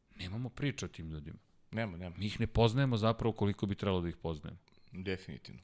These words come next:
Speaker 1: I, i mno-, ja, ja ti iskreno ti kažem, to, to je, ja sam toliko srećan što, što sam samo delić toga što mogu ovde da stojim iza kulisa ko malo dete.
Speaker 2: Ne bih mnogo da ih hvalim sad, da ne kradem ovde vreme, ali zaista volim te ljude i,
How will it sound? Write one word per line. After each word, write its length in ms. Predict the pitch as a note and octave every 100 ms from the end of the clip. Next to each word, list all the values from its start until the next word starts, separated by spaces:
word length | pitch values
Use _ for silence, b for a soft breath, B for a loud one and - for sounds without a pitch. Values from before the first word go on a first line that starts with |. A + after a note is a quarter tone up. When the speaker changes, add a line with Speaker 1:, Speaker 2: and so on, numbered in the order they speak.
| -
Speaker 1:
I, 200 | A2+ A2+
i 140 | G#2+
mno-, 320 | A2 A#2 A#2
ja, 200 | A#2 B2
ja 240 | A2+ C#3 B2
ti 80 | C3+ -
iskreno 260 | C#3+ A#2
ti 80 | A2
kažem, 260 | B2 G#2 F2+
to, 240 | - A#2
to 200 | - A#2+
je, 80 | A2+
ja 140 | A#2
sam 100 | -
toliko 320 | - A2 A#2
srećan 580 | C#3 - B2 C3 F2+ D#2+
što, 400 | - - G2+ G2 - B B B
što 140 | A2+
sam 140 | -
samo 220 | G#2+ D3 D3+
delić 400 | B2+ C#3+ E3 -
toga 280 | C#3 C3
što 160 | A2+ A2+
mogu 200 | A2+ B2+
ovde 160 | C3+ C3+
da 100 | A2
stojim 280 | C#3 C#3
iza 200 | C#3 C3
kulisa 400 | A#2 A#2+ C3+ -
ko 140 | - B2
malo 240 | A#2+ A#2
dete. 220 | G2 G2+
Speaker 2:
Ne 60 | C#3+
bih 160 | C#3 -
mnogo 260 | C3 A#2+
da 60 | G#2+
ih 80 | -
hvalim 240 | B2+ A2
sad, 240 | - B2
da 80 | A2+
ne 180 | G#2 G#2
kradem 340 | - B2 A#2+
ovde 240 | A2+ A2+ G2+
vreme, 280 | G2+ B2 A2+
ali 280 | A2 A2 - - - - -
zaista 400 | G#2 G#2+ A2+ -
volim 260 | A2+ A2 F#2+
te 160 | G#2
ljude 300 | F#2+ G#2+ G2+
i, 320 | F#2+ F#2+ G2